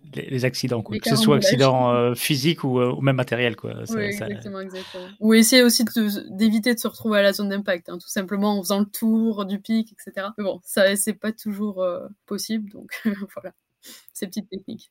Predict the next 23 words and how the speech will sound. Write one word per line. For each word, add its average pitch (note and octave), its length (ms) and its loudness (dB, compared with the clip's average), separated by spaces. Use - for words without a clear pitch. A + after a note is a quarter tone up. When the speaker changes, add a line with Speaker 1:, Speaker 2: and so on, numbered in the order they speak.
Speaker 1:
Alors, C#3 220 0
pour C#3+ 100 0
les C#3 80 6
purs E3+ 240 0
débutants D3+ 380 0
qui D3 100 -4
nous C#3 180 0
écoutent D3+ 340 -6
et B2 40 -4
qui A#2+ 140 -14
comprennent C3 320 -4
pas C#3 100 -4
ce C3+ 80 -10
que - 80 -16
c'est - 60 -6
la A2+ 80 -6
tortue, - 320 -6
justement, C3 380 -4
donc C3+ 140 -4
c'est B2+ 100 -4
le G#2 60 -4
Speaker 2:
Mm. G2+ 40 -10
Speaker 1:
fait D3 100 -6